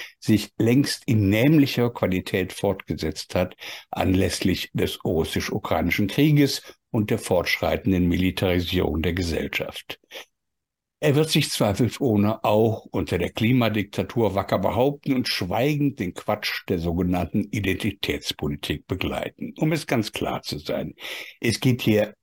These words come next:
ganz klar zu sagen, es geht hier nicht um diese oder jene Meinung,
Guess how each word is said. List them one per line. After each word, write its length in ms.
ganz 220
klar 260
zu 160
sagen, 560
es 200
geht 180
hier 180
nicht 400
um 260
diese 480
oder 200
jene 320
Meinung, 640